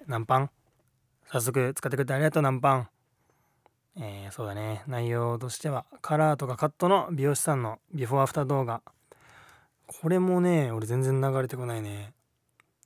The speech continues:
やっぱみんなそれぞれ流れてくる、よく流れてくるのは違うんやね。なんかね、あれはね、たまにTwitterとかで見てたけどね。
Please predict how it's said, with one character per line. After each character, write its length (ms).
や 60
っ 20
ぱ 80
み 160
ん 240
な 260
そ 140
れ 100
ぞ 140
れ 260
流 240
れ 100
て 220
く 220
る、 480
よ 140
く 80
流 200
れ 80
て 80
く 100
る 60
の 80
は 60
違 160
う 180
ん 40
や 120
ね。 260
な 120
ん 20
か 80
ね、 280
あ 80
れ 160
は 180
ね、 260
た 100
ま 100
に 100
Twitter 320
と 80
か 60
で 80
見 100
て 100
た 120
け 80
ど 80
ね。 180